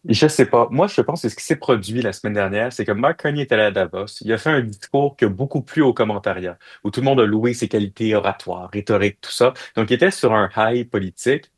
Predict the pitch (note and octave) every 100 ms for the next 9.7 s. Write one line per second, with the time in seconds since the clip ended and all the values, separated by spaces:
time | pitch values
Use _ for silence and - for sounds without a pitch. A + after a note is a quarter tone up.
0 | _ A2 D#3+ G3 - A#2+ G2 C3 D#3+ _
1 | _ - - G2 C#3 G3+ - D3 C#3+ F#3+
2 | - B2 A2+ B2+ C3 G3 B2 A#2 B2 -
3 | G#2+ G#2 D#3 F#3 C#3+ - A2+ F#2+ B2+ C#3
4 | C#3+ B2 A#2 - B2+ B2 B2 C3 D3 B2+
5 | G#2 F#2 B2 D#3+ - _ G2+ G#2 C3 C#3+
6 | F3 - G#2 G2+ G#2 - G2 F2 F2 -
7 | - - G#2 A#2 - - - A2+ G#3+ G3+
8 | - C3+ F3+ - D#3 E3+ E3 C3 C#3 D3+
9 | - C#3 C3 C3 B2 D#3 G#3+